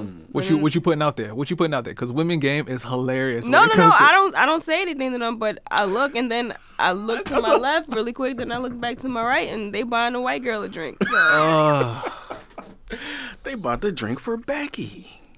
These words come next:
Speaker 2: And
Speaker 1: Mm,
Speaker 2: she was, like,
Speaker 1: mm,
Speaker 2: staring
Speaker 1: mm.
Speaker 2: them in the eye the whole time. <laughs>
Speaker 1: Hey, hey, but that's, that's one thing that I, I experienced in the South that I didn't know existed. Women were aggressive in the South.
Speaker 3: Yeah.
Speaker 2: And, yo, in, in, uh, in the
Speaker 1: Yo.
Speaker 2: East as well, yo. In the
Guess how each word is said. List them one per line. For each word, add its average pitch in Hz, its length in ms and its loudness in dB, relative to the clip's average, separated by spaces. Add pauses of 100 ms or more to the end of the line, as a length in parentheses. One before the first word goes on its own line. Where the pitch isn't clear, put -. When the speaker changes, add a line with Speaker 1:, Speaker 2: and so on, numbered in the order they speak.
(240)
Speaker 2:
And 190 220 2
Speaker 1:
Mm, 104 40 0
Speaker 2:
she 139 80 -2
was, 120 120 -6
like, 117 100 -4
Speaker 1:
mm, 139 60 -2
Speaker 2:
staring 110 380 -8
Speaker 1:
mm. 110 40 -12
Speaker 2:
them 101 140 -14
in 107 120 -16
the 104 100 -16
eye 87 200 -18
the 330 240 -4
whole - 260 -8
time. 120 340 -6
<laughs> - 360 -6
Speaker 1:
Hey, 190 220 8 (160)
hey, 185 160 8
but 143 160 2
that's, 214 240 4
that's 190 320 2
one 202 200 6
thing 190 220 0
that 151 100 2
I, 170 320 4
I 127 140 4
experienced 147 500 0
in 135 80 0
the 110 80 -2
South 170 540 -2 (440)
that 113 120 0
I 135 80 2
didn't 143 240 2
know 139 160 4
existed. 135 680 -2 (760)
Women 160 320 -4
were 92 200 -4
aggressive 113 580 -4
in 92 100 -10
the 87 100 -16
South. - 280 -14
Speaker 3:
Yeah. - 200 -6 (120)
Speaker 2:
And, 113 80 -10
yo, 139 300 0
in, 143 240 2
in, 139 160 0 (100)
uh, 139 120 6
in 151 140 4
the 165 80 8
Speaker 1:
Yo. 185 280 10
Speaker 2:
East 151 160 8
as 135 120 6
well, 156 280 6
yo. 135 280 4
In 156 180 6
the - 40 -2